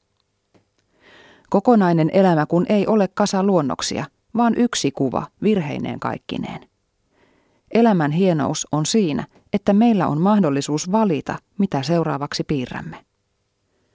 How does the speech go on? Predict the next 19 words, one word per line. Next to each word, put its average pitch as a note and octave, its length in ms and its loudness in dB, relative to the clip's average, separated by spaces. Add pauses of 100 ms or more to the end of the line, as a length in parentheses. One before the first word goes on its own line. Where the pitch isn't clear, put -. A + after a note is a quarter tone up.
(920)
On G#3 160 4
omalla A#3 400 6
vastuullamme C#3+ 760 0
hylätä F#3 380 2
asiat, D3+ 540 -4 (100)
jotka E3 240 -2
tekevät D#3 460 -2
elämästämme C3+ 720 -2
huonoa. C3+ 540 -2 (840)
Omalla F#3+ 380 2
vastuulla D3+ 480 0
on E3 180 0
myös E3+ 240 0
löytää G3 380 2
asiat, G3 380 -2
jotka F3 220 -2
tekevät F3+ 460 -2
elämästä F#3 480 0
nautinnollista. - 840 -6